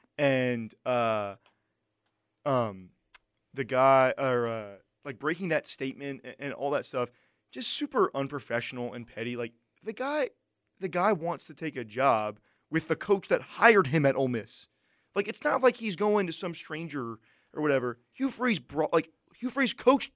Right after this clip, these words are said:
with him at Ole Miss. He wants to go back to a guy that he knows that he was hired by. And, uh, listen, I get the contract and you're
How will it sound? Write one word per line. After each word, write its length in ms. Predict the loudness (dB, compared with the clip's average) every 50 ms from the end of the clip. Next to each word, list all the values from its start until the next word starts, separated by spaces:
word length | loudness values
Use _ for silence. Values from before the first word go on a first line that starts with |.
| _
with 180 | 0 0 0 2
him 220 | 2 2 2 4 4
at 140 | 4 4
Ole 140 | 4 2 0
Miss. 340 | 2 2 0 0 -2 -6 -18 _ _ _ _ _ _
He 140 | -2 0
wants 240 | 2 2 2 2 0
to 80 | -2 0
go 140 | 0 2 4
back 260 | 6 6 4 4 2
to 140 | -2 -6 -4
a 20 |
guy 180 | 0 2 2 2
that 120 | 2 0
he 100 | -2 -2
knows 400 | 0 2 2 2 2 2 -2 -4
that 120 | -6 -6 -4
he 180 | -4 -6 -8 -8 _
was 120 | -10 -10 -8
hired 360 | -2 2 2 4 4 2 0
by. 220 | -4 -8 -10 -12 -16 _ _ _ _ _ _ _ _ _ _ _ -4
And, 320 | -2 -2 -2 -4 -6 -8 _ _ _ _ _ _ _ _ _ _ -12
uh, 80 | -6 -4
listen, 240 | -2 -2 0 0 0
I 80 | 0
get 160 | 2 0 -4 -4
the 80 | -6
contract 580 | -10 -8 -4 -4 -4 -4 -2 -2 -2 -2 -4 -6
and 140 | -8 -8 -8
you're 120 | -10 -10